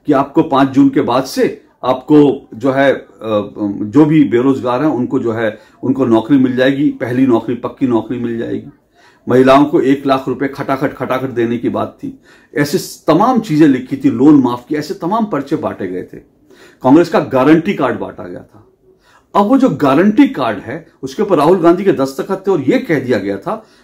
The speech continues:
महिलाओं को, बाकी लोगों को जिनको guarantee card दिया गया था कि एक तारीख को, पांच तारीख को, चार को नतीजे आएंगे, पांच तारीख को आप आएंगे,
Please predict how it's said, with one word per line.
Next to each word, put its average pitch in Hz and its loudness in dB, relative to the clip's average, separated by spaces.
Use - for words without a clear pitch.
महिलाओं 131 4
को, 170 0
बाकी 120 -2
लोगों 127 2
को 156 0
जिनको 123 -2
guarantee 107 -2
card 104 -4
दिया 95 -6
गया 92 -8
था 202 -10
कि 175 -6
एक 226 2
तारीख 165 2
को, 175 2
पांच 190 0
तारीख 170 2
को, 175 -2
चार 151 0
को 170 -2
नतीजे 160 0
आएंगे, 202 -2
पांच 151 -2
तारीख 147 -2
को 139 -4
आप 135 -2
आएंगे, 151 0